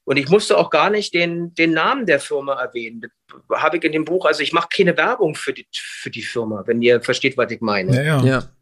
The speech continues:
Speaker 2: Bist
Speaker 1: Ja,
Speaker 2: du
Speaker 1: also
Speaker 2: denn
Speaker 1: es
Speaker 2: immer noch
Speaker 1: kommt
Speaker 2: für die
Speaker 1: nicht
Speaker 2: Firma
Speaker 1: drin vor
Speaker 2: tätig?
Speaker 1: und es ist auch nicht irgendwie k-, k-,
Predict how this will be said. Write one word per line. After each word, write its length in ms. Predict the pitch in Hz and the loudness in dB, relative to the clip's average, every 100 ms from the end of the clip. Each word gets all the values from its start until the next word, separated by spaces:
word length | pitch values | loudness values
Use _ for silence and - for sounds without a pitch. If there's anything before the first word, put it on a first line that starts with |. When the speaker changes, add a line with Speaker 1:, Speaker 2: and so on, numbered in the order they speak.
| - - | -12 -2
Speaker 2:
Bist 200 | 165 185 | 0 2
Speaker 1:
Ja, 60 | |
Speaker 2:
du 0 | |
Speaker 1:
also 0 | |
Speaker 2:
denn 120 | 170 151 | 4 4
Speaker 1:
es 60 | |
Speaker 2:
immer 100 | 120 | 4
noch 60 | 160 | 2
Speaker 1:
kommt 100 | 160 | 2
Speaker 2:
für 60 | 175 | 2
die 60 | |
Speaker 1:
nicht 120 | 160 - | 0 2
Speaker 2:
Firma 220 | 160 165 | 4 4
Speaker 1:
drin 140 | 185 | 4
vor 100 | 165 | 4
Speaker 2:
tätig? 140 | 185 208 | 4 2
Speaker 1:
und 120 | 165 | 0
es 140 | 160 | -4
ist 60 | 165 | -4
auch 120 | 170 | -2
nicht 220 | 175 233 | -2 -2
irgendwie 640 | - 196 185 180 180 190 185 _ _ _ _ _ _ _ _ _ | 0 0 0 -2 -2 -4 -8 _ _ _ _ _ _ _ _ _
k-, 140 | - | -10
k-, 100 | - | -8